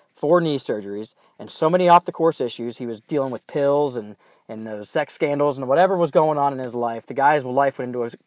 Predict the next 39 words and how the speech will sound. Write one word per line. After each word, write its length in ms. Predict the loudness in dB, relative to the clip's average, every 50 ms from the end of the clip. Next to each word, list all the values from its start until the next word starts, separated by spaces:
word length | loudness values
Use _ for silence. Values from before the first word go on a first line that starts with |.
| _ _ -18
complete 320 | -18 -8 -6 -6 -6 -6
whirlwind. 760 | -6 -6 0 2 6 6 6 6 4 0 -6 -12 -16 -18 -20 -20 _ _ _ _ _ _ _ _ _ _ _ _ _ _ _ _ _ _
Many 200 | -2 -2 0 0
people 220 | 0 0 0 2 6
thought 200 | 8 8 8 8
it 60 | 6
wasn't 220 | 4 2 2 4
possible 340 | 6 6 6 6 4 0 -2
for 100 | -2 -2
him 200 | -4 -4 -4 -4
to 40 | -4
come 160 | -6 -2 2
back 260 | 4 4 4 2 0
and 140 | -6 -12 -10
play 240 | -4 -2 0 0 0
golf 380 | 2 2 2 2 0 -2 -6 -6
at 140 | -6 -6 -2
a 20 |
high 160 | -2 0 0
level 280 | 0 0 -2 -2 -4 -4
like 200 | -4 -6 -6 -6
this. 260 | -6 -6 -6 -8 -12 _ -20 -20 _ _ _ -12
And, 320 | -8 -6 -4 -4 -2 0 2
uh, 40 |
after 600 | 2 4 4 4 4 4 4 2 2 2 0 0 0
years 320 | -2 -2 0 0 0 0
of 80 | -2 -2
grinding, 600 | 0 0 2 2 2 0 0 -4 -6 -8 -10 -14 _ _ _ _ _ _ _ _ _ _ _ _ _ _
just 160 | -10 -6 0
absolute 500 | 2 2 2 2 0 -2 0 0 0 0
grinding 640 | -2 -2 -2 0 2 2 2 0 -2 -6 -12 -12 -10
through 120 | -8 -8
the 60 | -6
bad 280 | -4 -2 0 0 0 0
rounds 280 | 0 -2 -2 -4 -6 -10
and 60 | -10
through 80 | -10
the 80 | -10 -10
shame, 380 | -10 -10 -10 -8 -10 -10 -12